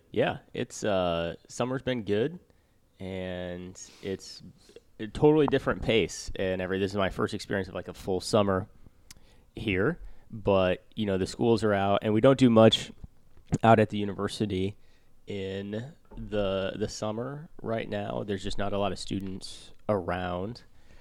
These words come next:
Um, so the pace has been really nice. I've been working on some P S R stuff, which is Parish School of Religion on Wednesday nights, um, at Saint Boniface here. So I've been working on some of that stuff and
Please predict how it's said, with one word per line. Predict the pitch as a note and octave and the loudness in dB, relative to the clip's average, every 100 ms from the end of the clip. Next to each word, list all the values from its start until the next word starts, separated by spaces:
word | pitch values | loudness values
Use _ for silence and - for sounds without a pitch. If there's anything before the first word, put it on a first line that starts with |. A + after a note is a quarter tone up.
| - - G2 | -20 -16 -8
Um, | G2 F#2 F2 F2 - - | -6 -4 -6 -8 -12 -8
so | B2 | -2
the | G#2 | -2
pace | - A#2 - | 0 -2 -2
has | G2+ | -6
been | G2 F#2+ F#2+ - - | -4 -4 -8 -12 -18
really | G2+ G2+ G#2 G2+ | -12 -4 -4 -2
nice. | F#2 G2 - | -4 -6 -4
I've | A2+ | -6
been | G#2+ | -4
working | G#2+ A2+ | -6 -8
on | G#2 | -10
some | G#2 G#2 F#2 F#2 F#2 - | -8 -8 -6 -6 -10 -10
P | - A2 | -6 -6
S | - | -6
R | A#2 G#2+ | -6 -6
stuff, | A2 - G#2 G2 G#2 - - | -8 -10 -10 -8 -12 -18 -16
which | - - | -16 -14
is | F#2 - | -14 -12
Parish | G#2 G2+ - | -10 -10 -10
School | G#2+ F#2+ | -10 -10
of | F#2 | -10
Religion | F2+ G#2+ A2+ B2+ C3 - | -8 -8 -8 -14 -16 -16
on | G2 | -14
Wednesday | F#2 G2+ F#2+ | -12 -12 -12
nights, | G2 A#2 - - - - - - | -12 -12 -16 -18 -20 -20 -20 -10
um, | F#2+ - - - - - - - - - - G2 | -10 -8 -12 -12 -16 -18 -20 -20 -20 -20 -14 -6
at | F2+ F2+ - - | -4 -4 -6 -6
Saint | G#2 F2 | -6 -2
Boniface | G2 G#2 - G#2+ - | -2 -2 -6 -8 -6
here. | A2 E3 | -8 -8
So | - G#2+ | -6 -6
I've | |
been | G3 | -4
working | C#3+ A2+ | -4 -6
on | G2+ | -6
some | G2+ | -6
of | |
that | G2+ A2 | -4 -6
stuff | - G#2 G2 G2+ - | -6 -6 -6 -6 -12
and | E2 D#2+ | -12 -12